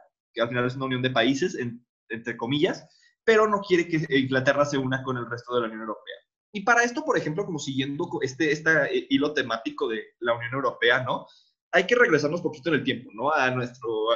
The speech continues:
a los años dos mil diez, justamente cuando Grecia, este país en Europa, entra en quiebra, ¿no? Y justamente yo creo que es bien importante rescatar el testimonio de su ministro de Finanzas, este Yanis Varoufakis,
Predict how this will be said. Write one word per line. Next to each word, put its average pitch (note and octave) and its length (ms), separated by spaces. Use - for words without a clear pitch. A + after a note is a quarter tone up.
a A#2+ 100
los B2 200
años D3 240
dos B2 160
mil C#3 160
diez, C#3 400
justamente C#3+ 500
cuando A#2+ 600
Grecia, E3 600
este B2 640
país B2 240
en C#3+ 80
Europa, C#3+ 500
entra F3+ 280
en D#3+ 180
quiebra, D#3+ 360
¿no? B2 220
Y F3+ 100
justamente F#3+ 680
yo E3 140
creo F3+ 140
que F#3+ 80
es F#3+ 60
bien F3 120
importante E3+ 420
rescatar C#3+ 460
el D#3 100
testimonio C#3 480
de D3+ 80
su C3+ 140
ministro A#2+ 400
de B2 260
Finanzas, B2 460
este - 180
Yanis C3+ 220
Varoufakis, A2+ 640